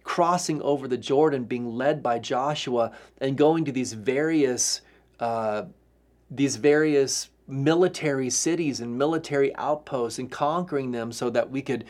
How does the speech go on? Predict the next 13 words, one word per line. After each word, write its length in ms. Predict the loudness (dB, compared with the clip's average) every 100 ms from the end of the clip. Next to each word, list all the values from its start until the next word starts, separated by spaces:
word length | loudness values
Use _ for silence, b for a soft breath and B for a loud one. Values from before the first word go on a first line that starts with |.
| B B B B
have 380 | -6 0 2 2
the 100 | 2
land 300 | 0 -2 -4
that 100 | -4
God 240 | -2 -2
promised, 540 | -2 -2 0 0 -2 -4
if 80 | -4
it 60 |
hadn't 500 | -2 0 0 0 0
been 240 | 2 2 0
for 200 | 0 0
the 140 | -2
Lord, 640 | -4 2 4 4 0 -6